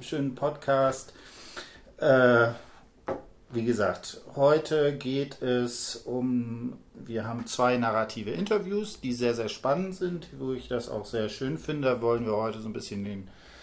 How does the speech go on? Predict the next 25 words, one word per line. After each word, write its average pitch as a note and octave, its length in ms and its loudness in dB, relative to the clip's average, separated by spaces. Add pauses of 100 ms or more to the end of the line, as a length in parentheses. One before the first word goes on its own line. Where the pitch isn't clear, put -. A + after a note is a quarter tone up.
(280)
Fokus G3 560 4
drauf D3+ 420 2
legen C#3+ 580 -2
und B2 140 0
vorher B2+ 560 2
wollen C3 200 0
wir B2+ 120 2
uns B2 320 -4
ein A#2 120 -4
bisschen C3+ 420 -4
aber B2+ 260 -2
noch A#2+ 300 0
mal, A2 400 0 (680)
ähm, G#2 540 0 (280)
angucken. C#3 640 0
Du A#2+ 160 2
hast A#2+ 240 -2
ja A2+ 120 0
mit, G#2 280 -4
äh, G#2 320 0
Humboldts F3 960 -2
Bildungs-, D#3+ 720 -4
über D3 360 -2 (160)
Theorie, C#3+ 640 -6
äh, C3 420 -2